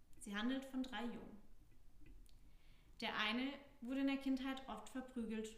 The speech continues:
und trug sein Leid viele, viele Jahre mit sich, ohne darüber zu sprechen. Das Kind hat nie gelernt, seine Wut zu bändigen, und als es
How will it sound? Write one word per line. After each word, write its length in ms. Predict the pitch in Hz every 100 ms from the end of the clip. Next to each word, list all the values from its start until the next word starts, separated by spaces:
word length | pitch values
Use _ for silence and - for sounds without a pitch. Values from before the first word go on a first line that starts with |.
| -
und 120 | 226
trug 180 | 233 240
sein 240 | - 240 214
Leid 320 | 196 196 - -
viele, 320 | - 220 214
viele 300 | 233 - 196
Jahre 300 | 202 180 190 180
mit 200 | 180 -
sich, 240 | 233 226 -
ohne 180 | 208 196
darüber 320 | 202 214 233
zu 140 | 233 247
sprechen. 480 | - 247 240 - 214 - - - - - - - - - - -
Das 180 | 226 226
Kind 240 | 294 294
hat 120 | 262
nie 120 | 269
gelernt, 380 | 262 247 214 220
seine 240 | 214 214 196 208
Wut 200 | 208 208
zu 80 | 190
bändigen, 560 | 214 214 196 190 196 - - - -
und 80 | 226
als 160 | 226
es 100 | 226